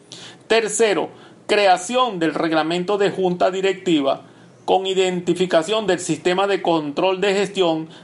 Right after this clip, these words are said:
de decisiones rutinarias y no rutinarias. Cuarto, formulación y aprobación del protocolo familiar en el caso de empresas familiares. Referencia de actuación y ordenación de las relaciones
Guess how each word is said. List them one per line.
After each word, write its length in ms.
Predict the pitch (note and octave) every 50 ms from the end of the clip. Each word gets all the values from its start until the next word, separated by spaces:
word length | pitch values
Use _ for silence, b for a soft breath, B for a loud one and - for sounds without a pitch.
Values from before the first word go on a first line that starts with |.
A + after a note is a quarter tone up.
| B
de 140 | - D3+ D#3
decisiones 720 | D#3+ F#3+ G3 G3 A3 G#3 F3 F#3 F3+ E3+ E3 E3 F3 E3+ D3+
rutinarias 720 | E3+ F#3 G3 G3 F#3+ F#3 E3+ E3 D#3 D#3 D#3 E3 E3 D#3 -
y 100 | - F3
no 120 | D#3 C#3+
rutinarias. 680 | C#3+ D3 D3+ D3 C#3+ C3+ C3 - - - - - - - - - - - - - - - - - - - B B B B B B B B B B B B B B B _ _
Cuarto, 640 | - F#3+ G#3 G#3+ G#3 F3+ D3+ C3 - - - - - - -
formulación 1080 | - - - G3 G3+ G3 F#3+ F#3+ F#3+ F#3 F#3 F#3 F3+ F3+ - A3+ A#3+ B3 B3+ B3+ B3+
y 80 | A#3+ A3
aprobación 720 | G3+ F#3 F#3 - F3+ F3 F3 E3 D#3+ E3 G#3 G#3 A3 A3+
del 160 | A3+ A3+ G#3+ G#3+
protocolo 680 | - - E3+ E3 E3+ D3+ D3+ - G3 A3 A3 G#3+ G3+
familiar 640 | - G3+ F#3+ G3+ G#3 G3+ F3+ D#3+ C#3+ C3+ - F3+ - - B B B B B B B
en 260 | - - G3 G3 G3
el 240 | F#3+ F#3 F3+ - -
caso 320 | - F#3+ B3 F3 F#3+ F#3
de 80 | E3 E3
empresas 640 | D#3 D3 - F3 F3+ F3 F3 G#3+ G3+ F#3 - - - - - - _
familiares. 640 | - F#3+ F#3 F3+ E3 D#3 C#3+ - - - - - - - - - - - - - -
Referencia 1000 | - - C#3 D#3 E3 E3 E3+ E3 E3 F#3 G#3+ A3+ A#3 A3+ F3 - A#3 A3+ A3 G#3
de 160 | F3+ F3+ F3
actuación 800 | F3 E3 E3+ - - D#3+ D#3+ D#3 - - G#3 G#3+ A3+ A3+ A3 G#3
y 80 | G3+ F#3+
ordenación 920 | F3 E3+ D#3+ D#3 D#3+ D#3+ D3+ D3 - - G#3 G#3+ A3+ A#3 A#3+ A3+ G#3 - -
de 120 | D#3+ D3
las 160 | D3+ C#3+ C3
relaciones 760 | D3 C#3+ C#3 C#3+ C#3 C#3 - D#3+ D#3+ E3+ F3+ F#3 F3 F3 -